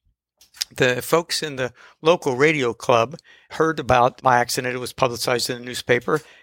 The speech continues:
and they knew from neighbors that I was interested in radios. I sort of did a radio repair business. Back then, it was a, just a question of testing tubes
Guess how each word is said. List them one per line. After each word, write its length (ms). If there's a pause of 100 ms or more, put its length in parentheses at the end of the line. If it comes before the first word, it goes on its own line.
(120)
and 160
they 100
knew 580
from 420
neighbors 540
that 120
I 140
was 260
interested 480
in 80
radios. 540
I 140
sort 260
of 80
did 180
a 160 (300)
radio 400
repair 560
business. 480
Back 260
then, 200
it 80
was 180
a, 60 (180)
just 240
a 60
question 440
of 160
testing 560
tubes 540